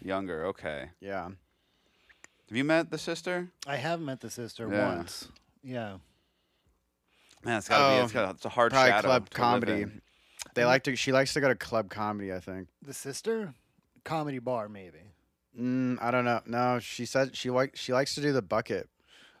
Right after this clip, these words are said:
Speaker 3: Oh.
Speaker 2: But, but last time we were gonna do the bucket, then she just didn't show up. I was
Speaker 1: Kaylin
Speaker 2: like
Speaker 1: or Cheyenne?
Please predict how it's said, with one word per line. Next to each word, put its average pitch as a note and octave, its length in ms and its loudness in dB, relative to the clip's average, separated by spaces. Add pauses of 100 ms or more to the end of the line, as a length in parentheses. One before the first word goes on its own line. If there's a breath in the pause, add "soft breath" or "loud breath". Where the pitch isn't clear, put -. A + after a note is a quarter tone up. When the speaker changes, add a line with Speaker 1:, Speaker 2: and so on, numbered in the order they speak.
Speaker 3:
Oh. C#3 60 -6
Speaker 2:
But, A2+ 340 -4
but A2 80 -2
last A#2 260 0
time C3 180 2
we B2 80 0
were A2+ 80 -2
gonna A2+ 140 -4
do A2+ 100 -2
the G2+ 100 -6
bucket, G2 380 -6
then G2 180 -8
she G2 180 -10
just F#2+ 300 -12
didn't G2 220 -8
show F#2 200 -8
up. F2+ 220 -8
I F#2+ 40 -2
was G#2+ 80 2
Speaker 1:
Kaylin C#3+ 260 0
Speaker 2:
like - 80 0
Speaker 1:
or - 20 0
Cheyenne? F#2+ 600 -2